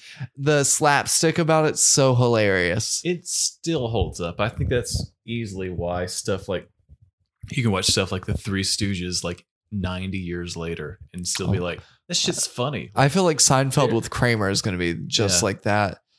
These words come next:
Speaker 2: I think, yeah, there's definitely an element of that that transcends, like, time and language barriers. And I think that's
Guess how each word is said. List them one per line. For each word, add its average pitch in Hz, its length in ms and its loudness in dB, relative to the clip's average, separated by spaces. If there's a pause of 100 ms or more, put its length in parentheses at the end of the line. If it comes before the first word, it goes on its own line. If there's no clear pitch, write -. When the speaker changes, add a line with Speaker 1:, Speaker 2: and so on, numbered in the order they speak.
(480)
Speaker 2:
I 135 80 0
think, 180 400 -6
yeah, 120 160 -2
there's 113 240 -2
definitely 107 460 -2
an 65 60 -6
element 87 320 -4
of 87 40 -6
that 82 200 -4
that 95 180 -6
transcends, 92 760 -2
like, 85 160 -4
time 82 500 -4
and 80 140 -8
language 78 420 -4
barriers. 80 440 -10
And 92 80 -8
I 98 40 -8
think 98 200 -8
that's 113 160 -6